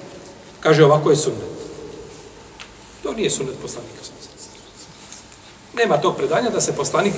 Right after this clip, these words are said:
istezao u namazu naprijed. A ostajao je na seždi jako dugo.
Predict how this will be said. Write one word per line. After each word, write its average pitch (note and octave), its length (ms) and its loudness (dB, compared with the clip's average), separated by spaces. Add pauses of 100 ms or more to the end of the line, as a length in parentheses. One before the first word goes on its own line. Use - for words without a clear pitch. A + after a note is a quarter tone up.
istezao E3+ 720 10
u C#3 100 8
namazu C#3+ 500 2
naprijed. - 300 -4 (1200)
A B2 100 2
ostajao G#3+ 580 8
je A#3 80 8
na A3+ 160 6
seždi A3+ 340 6
jako B3 300 8
dugo. D#3 280 6